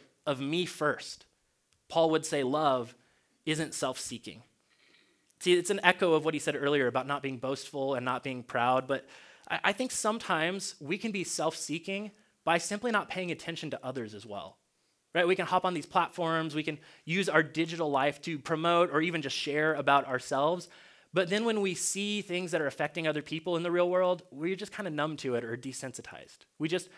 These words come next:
move on. We use these platforms to seek our own gratification or our own attention or at best our own entertainment, but we don't use them to tend to the needs of others, to think about what's going on in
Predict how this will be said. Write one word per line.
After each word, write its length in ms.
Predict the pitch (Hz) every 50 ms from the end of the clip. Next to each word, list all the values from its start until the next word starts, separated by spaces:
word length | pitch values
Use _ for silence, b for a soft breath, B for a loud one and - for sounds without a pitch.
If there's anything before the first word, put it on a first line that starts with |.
| B B B B
move 240 | 143 160 170 156 139
on. 300 | 135 127 113 95 90 87 -
We 140 | 135 151 180
use 380 | 170 147 156 180 202 214 190 -
these 200 | 196 190 170 -
platforms 560 | - - 151 135 - - - 135 131 123 -
to 80 | -
seek 260 | 127 - - 160 147 -
our 140 | 135 135 - -
own 180 | 156 165 170
gratification 720 | 156 160 139 135 - 143 - - 123 120 113 - 151 139
or 60 | 131
our 180 | 117 120 123 117
own 160 | 156 175 170
attention 420 | 156 - - 135 135 127 - 160 151
or 120 | 120 117
at 260 | 120 - 127 127 127
best 280 | 135 131 143 139 - -
our 120 | 143 139
own 160 | 131 135 139
entertainment, 800 | 135 127 117 107 - - - - 175 170 151 117 110 107 107 - b b b b b b b b b b b b
but 80 | 170 160
we 120 | 170 165
don't 280 | 151 185 214 226 165 135
use 240 | 131 127 127 117
them 300 | 117 117 113 110 110 117 - _ _ _ _ _
to 120 | - - 151 151 _ _ _ -
tend 320 | - - 190 180 180 165
to 80 | 165 151
the 80 | 147
needs 220 | 151 151 135 123 131
of 100 | 113 127
others, 480 | 123 117 - 131 - - - - - _ _ _ _ -
to 100 | - 165
think 240 | - - 190 190 190
about 200 | 175 165 170 -
what's 100 | - -
going 220 | - 156 151 147
on 240 | 143 139 135 131 - B B B B B
in 140 | B 165